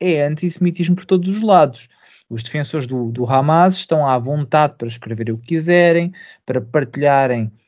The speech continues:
notícias e audiovisuais falsos, até apareceu a, aquele hashtag, eh, Pallywood, eh, que é um, que é um termo jocoso para, para a indústria de, de fakes, eh, da Palestina, eh, e é possível fazer isso sem que exista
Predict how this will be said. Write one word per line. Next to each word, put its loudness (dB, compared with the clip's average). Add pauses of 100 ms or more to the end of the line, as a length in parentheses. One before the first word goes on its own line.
(120)
notícias 2
e 0
audiovisuais 0
falsos, 4
até -4
apareceu -6
a, -12
aquele -6
hashtag, 0 (360)
eh, -8 (160)
Pallywood, 0 (220)
eh, -4
que -4
é 2
um, -4
que -8
é -4
um -4
termo -6
jocoso 2
para, -2 (260)
para 0
a 0
indústria -2
de, 2
de -14
fakes, 0
eh, -8
da -2
Palestina, 2 (340)
eh, -4
e 2
é 4
possível 0
fazer -2
isso -4
sem 2
que -4
exista 0